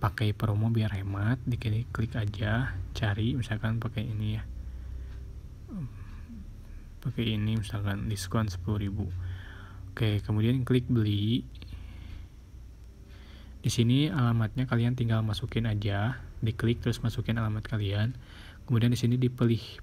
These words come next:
pengiriman, kalian tinggal bisa, eh, klik yang mana aja ya. Di sini ada next day, ada reguler, ada kargo, ada ekonomi sesuai dengan yang disediakan oleh, eh, penjualnya. Nah, kita pilih yang paling atas aja ya, yang es-,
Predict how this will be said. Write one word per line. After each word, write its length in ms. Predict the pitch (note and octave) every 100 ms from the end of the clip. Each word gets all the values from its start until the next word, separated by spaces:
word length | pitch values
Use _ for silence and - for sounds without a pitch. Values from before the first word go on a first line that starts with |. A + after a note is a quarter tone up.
| -
pengiriman, 800 | A2+ A2 A2 G#2 G2+ G2 A#2 C3+
kalian 320 | A#2 A2+ A#2
tinggal 400 | A#2+ A2 G#2+ G#2+
bisa, 480 | G#2 - G#2+ G#2 - - - - - - - - -
eh, 160 | G#2+ G#2
klik 240 | A#2 A#2 A#2+
yang 160 | A2+
mana 160 | A2 A#2+
aja 160 | G#2+
ya. 160 | G#2 G#2+
Di 80 | G#2+
sini 240 | A#2 A#2
ada 160 | G#2+ G#2+
next 240 | A2+ B2
day, 240 | B2 A2+ A2+
ada 160 | G#2
reguler, 480 | G#2+ - B2+ A#2+ A#2
ada 160 | A#2 A2
kargo, 400 | - A#2+ A#2 A2+
ada 80 |
ekonomi 480 | A2 A2+ A#2 A2+ A2
sesuai 320 | A2 - A2+
dengan 400 | A2+ A2+ A#2 B2+ B2 - - -
yang 160 | C3 C3
disediakan 560 | B2 A#2+ G#2+ G#2+ A#2+ A#2+
oleh, 400 | G#2+ G#2+ B2+ B2 - - - - - -
eh, 340 | A#2 A2 G#2+ G#2+
penjualnya. 640 | G#2+ G#2+ G#2 G2 G#2 G2+ G2+ - - - -
Nah, 240 | A2 G#2 G#2
kita 240 | B2+ C#3
pilih 320 | - C3 C3
yang 480 | C3 B2+ B2 B2+ B2
paling 240 | B2 A#2+
atas 160 | A2+ A2+
aja 240 | A2+ A#2+
ya, 160 | A#2+ G#2+
yang 240 | A#2 A2
es-, 240 | B2 G#2